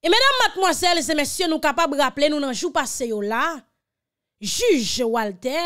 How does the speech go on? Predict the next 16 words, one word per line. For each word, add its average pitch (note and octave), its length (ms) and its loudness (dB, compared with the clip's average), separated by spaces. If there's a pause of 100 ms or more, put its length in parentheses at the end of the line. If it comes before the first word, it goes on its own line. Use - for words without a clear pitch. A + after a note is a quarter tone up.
(300)
te C#4 100 0
monte B3+ 460 -4 (340)
Etazini C#4+ 640 -2
d B3+ 60 0
Amerik, A3 500 -4
kote C4 240 -6
l A#3 80 -12
t B3+ 80 -4
al A3 160 -6
rankontre C#4+ 540 -4
ansanm C4+ 320 -6
avèk A#3+ 420 -8 (560)
divès G4 400 -2
otorite C#4 600 -2
nan A#3+ 100 -4
lajistis G#3+ 640 -8